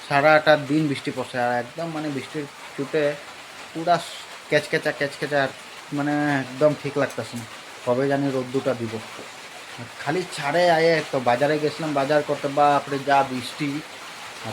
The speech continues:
দোকানপাটও জলদি বন্ধ করে আমি কইরা লইল। তো আমি যেরকম পাইলাম এরকমই পটাপট উঠাইয়া লই আইতেছি। তো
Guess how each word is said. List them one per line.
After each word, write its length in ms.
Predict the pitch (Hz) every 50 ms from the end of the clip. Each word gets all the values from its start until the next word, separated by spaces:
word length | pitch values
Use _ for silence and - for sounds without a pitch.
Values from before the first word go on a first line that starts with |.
| 107 120 120
দোকানপাটও 480 | 127 127 143 139 135 135 139 139 151
জলদি 260 | 143 139 139 139 143 143
বন্ধ 200 | 135 135 143 143 143 -
করে 120 | 147 143
আমি 180 | 143 147 143 139 - - - - - - - - - - - - - - - - - - - - - -
কইরা 200 | - 135 131 135
লইল। 220 | 135 139 143 139 135 -
তো 100 | 143 139
আমি 520 | 135 135 131 127 135 139 139 139 139 139 131 120 131 127 123 - - - - 127 123
যেরকম 320 | 127 123 - - 156 147 135
পাইলাম 300 | 143 143 147 147 147 143
এরকমই 340 | 139 131 131 - 151 156 147 -
পটাপট 340 | 147 131 143 147 143 147 147 143
উঠাইয়া 340 | 139 139 - 151 147 147
লই 140 | 147 139 135
আইতেছি। 360 | 131 127 117 117 - - - 117 - - - - - - - - - - - - 110
তো 120 | 110 107